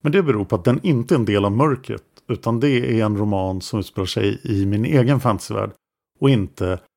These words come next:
i Neo Games eonvärld Mundana som den här gör. Det finns flera böcker som utspelar sig i den här världen. Och, eh, de spelar också roll för den här historien. Men jag kommer inte läsa in dem. Men jag kommer att summera när det behövs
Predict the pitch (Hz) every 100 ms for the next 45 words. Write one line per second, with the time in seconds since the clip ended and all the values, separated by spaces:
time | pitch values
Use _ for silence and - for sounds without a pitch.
0 | _ _ _ - 127 107 101 95 90 98
1 | 92 - - 131 110 110 139 135 92 98
2 | 98 120 143 110 95 _ _ - 98 104
3 | 131 98 120 _ _ _ _ _ 143 160
4 | 147 - - 185 190 107 - 107 120 123
5 | - - 160 127 98 95 104 104 107 110
6 | - 104 _ _ - 107 104 - _ _
7 | _ _ - 110 123 135 - 170 160 -
8 | 180 - - 185 101 92 92 - 98 90
9 | 95 90 - 131 151 107 58 - _ _
10 | _ _ - 101 117 117 113 98 104 92
11 | 104 95 98 - _ _ _ _ - 104
12 | 113 127 - _ - - - 113 107 110
13 | 117 123 117 101 98 101 113 98 95 95
14 | 101 104 - - -